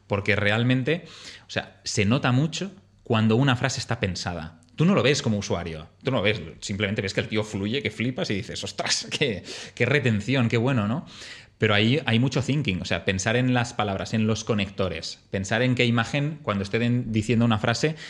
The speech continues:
voy a poner en pantalla. Y todo esto, aunque parezca una chorrada y esté aquí pensándome que estoy haciendo cine en un vídeo de YouTube, ayuda. Suma. Cualquier tema de retención suma.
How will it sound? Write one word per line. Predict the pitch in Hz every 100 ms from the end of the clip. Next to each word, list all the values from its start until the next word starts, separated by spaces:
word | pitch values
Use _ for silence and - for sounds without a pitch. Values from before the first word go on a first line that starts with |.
| - -
voy | 110
a | 117
poner | 113 113
en | 131 110
pantalla. | 95 90 92 85 78
Y | 113
todo | 147 165
esto, | - 180 165
aunque | 101 95
parezca | 95 101 -
una | 143
chorrada | 131 113 117 143 113
y | 95
esté | 98 101
aquí | 113
pensándome | 117 110 120 113
que | 107
estoy | - 110
haciendo | 113 107 104
cine | - 139 123 143
en |
un | 107
vídeo | 104 107
de | 107
YouTube, | 107 135 143 - - _ -
ayuda. | 92 92 80 76 - - _ _ _ _ -
Suma. | - - 120 87 - -
Cualquier | - 107 101 160 160
tema | 147 135
de |
retención | 120 117 110 139 135
suma. | - 92 82